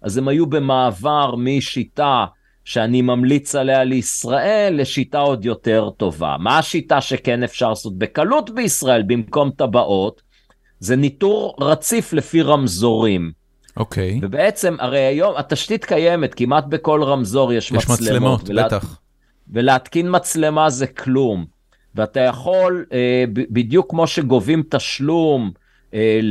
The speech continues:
Speaker 1: עם מנוי או לפי זיהוי מספר הרכב, לעשות את זה בכל צומת, ואז זה רציף.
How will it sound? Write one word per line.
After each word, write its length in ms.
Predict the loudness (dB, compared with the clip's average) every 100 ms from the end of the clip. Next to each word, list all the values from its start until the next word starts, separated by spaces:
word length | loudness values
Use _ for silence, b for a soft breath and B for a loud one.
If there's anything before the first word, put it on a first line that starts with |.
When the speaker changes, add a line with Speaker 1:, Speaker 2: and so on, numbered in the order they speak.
| -2 0
Speaker 1:
עם 200 | 0 2
מנוי 440 | 0 0 2 2
או 100 | 0
לפי 300 | -2 -2 -2
זיהוי 360 | 0 0 0 0
מספר 640 | -2 -4 -4 0 0 2
הרכב, 1300 | 2 2 2 2 2 0 0 0 0 0 0 0 -2 -6 -16 _ _
לעשות 420 | 0 0 0 -2 -2
את 100 | 0
זה 140 | 0
בכל 420 | 0 -2 0 0 -2
צומת, 420 | -2 0 0 -2
ואז 180 | -2 0
זה 100 | 2
רציף. 480 | 2 0 -2 0